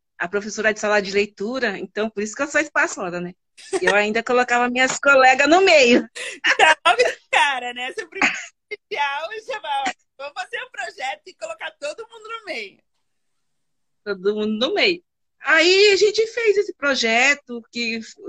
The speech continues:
Speaker 1: rolou até durante o final do ano. E aí, no outro ano, eu fui professora dele, de matemática. E esse aluno era outro aluno. Na,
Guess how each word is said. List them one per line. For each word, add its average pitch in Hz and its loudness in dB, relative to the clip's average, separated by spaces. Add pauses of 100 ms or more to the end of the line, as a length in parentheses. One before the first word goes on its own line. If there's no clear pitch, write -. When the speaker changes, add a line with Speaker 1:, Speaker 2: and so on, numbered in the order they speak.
Speaker 1:
rolou 214 4
até 220 0
durante 214 -4
o 202 -2
final 196 -4
do 180 -4
ano. 208 -4 (560)
E 226 -4
aí, 240 2
no 285 -2
outro 311 2
ano, 311 4
eu 294 -2
fui 302 -8
professora 311 -2
dele, 285 -2
de 196 -6
matemática. 190 -8 (580)
E 208 -6
esse 254 -2
aluno 277 0
era 294 2
outro 262 -4
aluno. 185 -4 (920)
Na, 220 -2